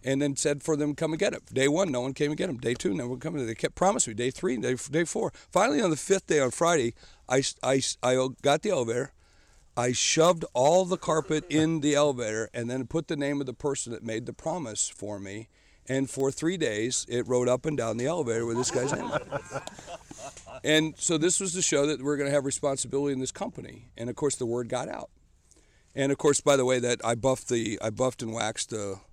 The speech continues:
the, the, the polished floors, and they're beautiful. And, uh,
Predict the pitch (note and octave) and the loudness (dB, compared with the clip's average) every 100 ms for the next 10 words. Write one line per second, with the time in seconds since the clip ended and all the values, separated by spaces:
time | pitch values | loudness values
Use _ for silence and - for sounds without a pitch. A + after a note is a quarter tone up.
0 | _ _ _ - G2 G2 G2+ - G2 F#2 | _ _ _ -12 -8 -6 -6 -8 -8 -8
1 | F#2 F#2 - A2 F#2 A#2+ G#2+ A2 - G2 | -10 -12 -12 -12 -4 -2 0 -2 -6 -8
2 | G2+ C#3 A2+ G#2 F#2 G2+ G#2 C#3+ - - | -8 -10 -8 -10 -8 -8 -8 -10 -12 -18
3 | _ _ _ _ _ _ - A#2+ B2 B2 | _ _ _ _ _ _ -8 -4 -4 -2
4 | B2 B2 | 0 0